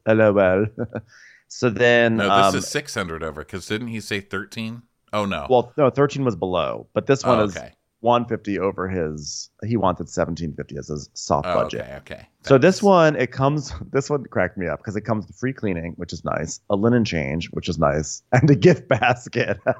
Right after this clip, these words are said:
Speaker 1: <laughs> I've never heard of a gift, <laughs> an apartment that comes with a gift basket. I almost would be sold by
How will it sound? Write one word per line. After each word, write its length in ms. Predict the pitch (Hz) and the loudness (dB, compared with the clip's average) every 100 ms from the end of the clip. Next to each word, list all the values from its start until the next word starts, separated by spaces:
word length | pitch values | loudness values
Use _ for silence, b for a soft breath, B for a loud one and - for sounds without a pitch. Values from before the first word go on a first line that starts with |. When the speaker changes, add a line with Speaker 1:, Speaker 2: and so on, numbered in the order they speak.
| - - | -6 -6
Speaker 1:
<laughs> 420 | 123 - 196 - | -8 -6 -4 2
I've 220 | 156 147 | 4 4
never 220 | 143 147 | 2 2
heard 200 | 165 156 | 4 4
of 80 | 143 | 2
a 40 | 131 | 0
gift, 360 | 120 123 123 | -2 -2 -2
<laughs> 720 | - 127 - - - - 165 135 | -4 -4 -4 -6 -4 0 0 -2
an 80 | |
apartment 380 | 135 131 110 120 | -4 -4 -4 -4
that 80 | 123 | -4
comes 220 | 123 104 | -2 -4
with 100 | 95 | -4
a 20 | 101 | -4
gift 200 | 104 - | -4 0
basket. 360 | 80 76 - - | 0 0 -4 -4
I 100 | 107 | 0
almost 300 | 214 196 135 | 0 0 -2
would 80 | 107 | -2
be 100 | 90 | -6
sold 260 | 82 110 101 | -6 -4 -4
by 140 | 73 | -4